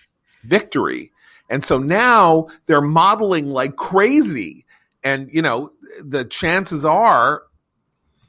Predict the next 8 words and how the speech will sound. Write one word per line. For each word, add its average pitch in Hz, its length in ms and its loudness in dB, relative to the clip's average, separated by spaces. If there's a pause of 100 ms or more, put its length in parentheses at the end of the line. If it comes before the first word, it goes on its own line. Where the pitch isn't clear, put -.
(580)
if 165 180 -4
they're 160 140 0
correcting 165 580 -2
for 156 140 -8
the 127 100 -6
last 143 400 0
mistake, 156 640 -4 (1000)
it's 165 200 -10